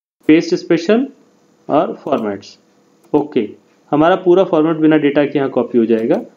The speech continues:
अब आप type करके भी दे सकते हैं। यहाँ पर बहुत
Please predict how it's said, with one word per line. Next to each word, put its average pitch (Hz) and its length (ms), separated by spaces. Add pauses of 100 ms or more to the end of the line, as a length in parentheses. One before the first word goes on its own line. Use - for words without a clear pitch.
(220)
अब 135 100
आप 151 180
type 160 220
करके 156 220
भी 156 100
दे 156 120
सकते 151 320
हैं। 247 220 (1700)
यहाँ 131 180
पर 160 180
बहुत 139 400